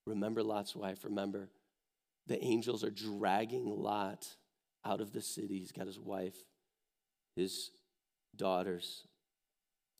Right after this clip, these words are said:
And he says, "Do not look back." And Jesus says,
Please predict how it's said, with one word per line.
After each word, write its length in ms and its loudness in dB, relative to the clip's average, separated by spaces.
And 80 0
he 40 -4
says, 280 -4
"Do 160 2
not 200 2
look 200 0
back." 240 0
And 100 0
Jesus 320 -4
says, 340 -4